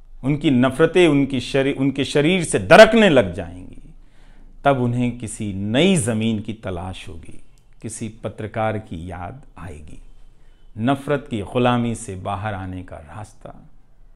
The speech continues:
आप ही बनाएंगे, आपको ही बनाना है। एनडीटीवी में मैंने लिखना, बोलना सीखा, दिखना सीखा, अच्छे कपड़े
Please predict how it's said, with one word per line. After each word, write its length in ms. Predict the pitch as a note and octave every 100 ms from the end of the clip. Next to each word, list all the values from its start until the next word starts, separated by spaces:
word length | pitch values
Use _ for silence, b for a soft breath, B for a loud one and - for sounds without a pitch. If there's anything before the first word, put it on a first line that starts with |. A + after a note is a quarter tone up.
| - - - - -
आप 200 | A#2 -
ही 60 | G2+
बनाएंगे, 600 | F#2+ F#2+ - G2+ - - - - - - - - -
आपको 340 | A2+ G#2+ -
ही 120 | A2+ A2
बनाना 520 | G#2+ G2+ F#2 F#2 -
है। 140 | - - _ - - - - - - - - - - -
एनडीटीवी 560 | D#3 F3 F#3 E3+ D#3
में 160 | E3 D#3
मैंने 320 | C#3+ C3+ C#3
लिखना, 640 | C3 B2+ B2+ C3 B2+ A#2+
बोलना 460 | A2+ A2 B2+ B2 B2
सीखा, 760 | A#2+ A2 G2+ A2+ G2+ G2+ A2 - -
दिखना 440 | G2 G2 C3 E3+ F#3+
सीखा, 520 | - F#2+ - - - - - -
अच्छे 300 | B2+ - D3+
कपड़े 640 | - A#2 C3+ C#3 C3 -